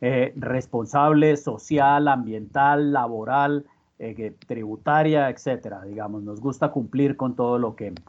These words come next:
lo que manda la ley y un poquito más allá. Eh, <clears throat> nosotros creemos que el mercado de fondos de capital privado, y sería nuestro tercer pilar,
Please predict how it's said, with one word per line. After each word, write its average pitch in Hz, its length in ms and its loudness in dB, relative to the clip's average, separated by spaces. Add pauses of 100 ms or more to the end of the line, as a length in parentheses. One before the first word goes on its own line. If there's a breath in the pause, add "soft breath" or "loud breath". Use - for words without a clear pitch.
(340)
lo 117 180 -6
que 107 300 -6
manda 143 440 2
la 135 180 4
ley 151 360 0
y 196 340 -4
un 147 140 -4
poquito 143 340 -4
más 117 260 -2
allá. 82 260 -12 (600 soft breath)
Eh, 123 580 0 (200)
<clears throat> 160 280 0
nosotros 160 760 2
creemos 143 380 -4
que - 80 -6
el 151 60 -2
mercado 117 360 -6
de 123 60 -10
fondos 135 300 -6
de 143 80 -2
capital 101 380 -8
privado, 143 500 2 (300)
y 123 100 -4
sería 120 300 -2
nuestro 127 320 -4
tercer 113 400 -8
pilar, 156 440 2